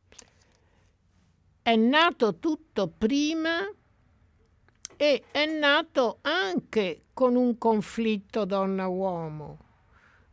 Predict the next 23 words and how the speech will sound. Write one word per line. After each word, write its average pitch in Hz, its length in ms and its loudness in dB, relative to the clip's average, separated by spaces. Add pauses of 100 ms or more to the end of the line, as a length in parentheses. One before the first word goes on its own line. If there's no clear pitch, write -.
Eh, 262 200 -2
Rigoni 381 500 2
Stern, 196 920 -4 (580)
va 185 120 -8
bene, 190 380 -4 (240)
che - 120 -4
è, 214 380 -2
eh, 240 340 -18
come 196 280 -4
dire, 226 260 -4
uno 202 180 -2
scrittore 233 840 -2
che 175 200 -4
tutti 269 340 -6
noi 202 800 -2
amiamo 208 640 -2
e 196 60 -4
abbiamo 196 400 -4
amato, 190 640 -6
però 392 420 2
dopo 277 300 0
la 220 140 2
guerra 208 680 -4